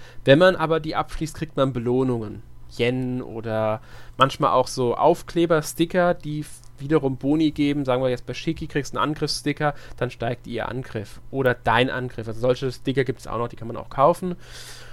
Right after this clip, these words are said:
Und die kann man aber auch da als Belohnung bekommen. Aber mehr gibt's jetzt abseits von den Kämpfen beziehungsweise von dem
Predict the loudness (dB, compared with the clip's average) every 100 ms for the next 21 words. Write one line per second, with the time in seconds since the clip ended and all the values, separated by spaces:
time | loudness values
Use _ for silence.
0 | -16 -16 -18 -16 -16 -16 -2 0 2 0
1 | 0 0 0 2 4 4 2 -4 -6 -6
2 | -8 -10 -8 -6 0 2 2 0 -6 -8
3 | -6 -10 -8 -2 0 0 -8 -8 -8 -8
4 | -8 -10 -10 -8 -10 -10 -8 -6 -6 -6
5 | -8 -4 -4 -4 -6